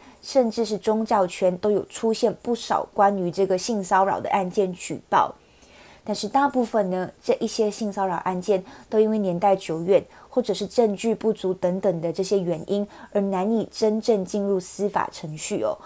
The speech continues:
所以贤子控诉朱军的这个案件，算是少数有进入司法程序的一个例子。那大部分的案件到最后呢，几乎都是无疾而终。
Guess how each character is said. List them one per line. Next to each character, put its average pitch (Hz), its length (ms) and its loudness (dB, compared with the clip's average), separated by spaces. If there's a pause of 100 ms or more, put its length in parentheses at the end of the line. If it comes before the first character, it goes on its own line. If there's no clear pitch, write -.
(180)
所 - 180 4
以 233 80 8
贤 220 300 2
子 247 220 0
控 233 260 -2
诉 226 160 -2
朱 220 240 0
军 220 160 -4
的 214 100 0
这 185 120 -4
个 202 100 -2
案 190 240 -2
件， 202 320 2
算 233 320 -2
是 220 260 0 (280)
少 - 260 -4
数 269 320 2
有 180 160 0
进 269 220 -2
入 240 120 2
司 214 240 -2
法 202 200 0
程 180 200 -8
序 165 140 -6
的 180 100 0
一 175 80 2
个 190 220 2
例 185 120 -2
子。 - 280 -10 (380)
那 175 80 -12
大 240 160 4
部 240 120 2
分 226 140 0
的 208 60 -2
案 190 200 -4
件 175 280 -2 (120)
到 226 200 6
最 202 180 2
后 190 240 2
呢， 175 260 -4 (320)
几 202 220 -2
乎 202 180 0
都 196 160 4
是 190 180 -6
无 - 140 -6
疾 180 200 -4
而 107 100 -4
终。 - 260 -10